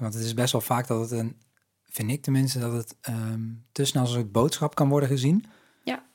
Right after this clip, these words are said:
Speaker 1: Dat gebeurt ook, hè. We gooien het even over de schutting, of dat dan in de les is of digitaal of wat dan ook. Ik meen, hier is het. En, nou ja, kijk thuis maar wat je mee doet of zo. Terwijl ik denk, ja, dat is een hele goeie, <laughs> denk ik, zeker bij peer feedback, dat je ook, nou ja, een soort dialoog kan ontstaan over waarom vind je dat, hoe kan, ja, hele goeie.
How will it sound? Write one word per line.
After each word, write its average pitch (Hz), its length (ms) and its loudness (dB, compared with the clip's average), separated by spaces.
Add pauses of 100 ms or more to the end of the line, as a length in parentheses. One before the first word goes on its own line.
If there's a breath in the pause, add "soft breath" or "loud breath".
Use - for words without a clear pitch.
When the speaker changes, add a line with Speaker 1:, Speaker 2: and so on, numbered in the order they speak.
(380)
Speaker 1:
Dat 131 180 -4
gebeurt 120 220 -2
ook, 120 100 -2
hè. 131 120 0
We 120 100 -4
gooien 127 240 0
het 123 100 2
even 117 140 0
over 110 140 0
de 113 60 2
schutting, 147 440 0
of 107 80 -6
dat 113 140 2
dan 110 320 0
in 120 120 -2
de 107 80 0
les 110 240 2
is 107 180 0
of 98 60 -8
digitaal 110 640 2
of 104 120 -6
wat 120 140 -4
dan 117 120 -2
ook. 113 60 -2
Ik 110 60 -4
meen, 113 240 0 (340 loud breath)
hier 117 200 4
is 123 120 6
het. 160 220 2 (580 soft breath)
En, 117 300 -2
nou 123 140 2
ja, 92 60 -4
kijk 113 240 -2
thuis 117 200 2
maar 113 100 0
wat 107 140 0
je 110 60 -2
mee 104 100 0
doet 110 140 0
of 113 120 -8
zo. 101 160 0
Terwijl 113 220 -4
ik 110 60 -6
denk, 120 120 -4
ja, 98 120 -4
dat 107 120 -10
is 117 60 -8
een 135 60 0
hele 139 180 0
goeie, - 280 -12
<laughs> - 40 -12
denk 117 120 -4
ik, - 60 -4
zeker 120 260 -2
bij 110 100 -2
peer 143 260 4
feedback, 113 380 -2
dat 113 140 -4
je 123 60 -2
ook, 117 140 -6
nou 131 180 -2
ja, 101 60 -4
een 98 80 -8
soort 107 200 -8
dialoog 127 420 0
kan 117 160 -2
ontstaan 104 500 0
over 110 200 -2
waarom 101 220 -4
vind 127 240 -2
je 127 60 -4
dat, 120 180 -2
hoe 113 100 -6
kan, 110 120 -4 (520 loud breath)
ja, 113 180 -4
hele 104 220 -6
goeie. 110 280 -4